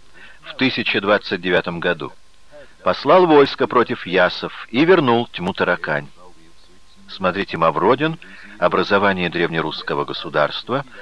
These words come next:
Ленинград. Тысяча девятьсот сорок пятый год. Страница триста шестьдесят первая». Мстислав хранил верность великому князю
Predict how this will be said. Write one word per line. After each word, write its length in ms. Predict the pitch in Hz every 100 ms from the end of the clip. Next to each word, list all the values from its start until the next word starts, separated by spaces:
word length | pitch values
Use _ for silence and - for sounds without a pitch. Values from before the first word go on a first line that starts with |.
| - -
Ленинград. 760 | 92 107 85 73 76 76 95 - - -
Тысяча 380 | 120 123 113 98
девятьсот 480 | 80 78 - 82 -
сорок 300 | 80 76 -
пятый 300 | 80 - -
год. 280 | - 151 - - - -
Страница 600 | - - 87 85 120 135
триста 360 | - 85 - 107
шестьдесят 640 | - 92 82 - 80 76 -
первая». 440 | 170 - 62 - - - - - - - 147 151 - - - - - - - -
Мстислав 600 | 190 - - 120 - 139 147
хранил 400 | - 120 131 123
верность 480 | 110 127 117 -
великому 380 | 92 98 - 87
князю 440 | 85 95 107 104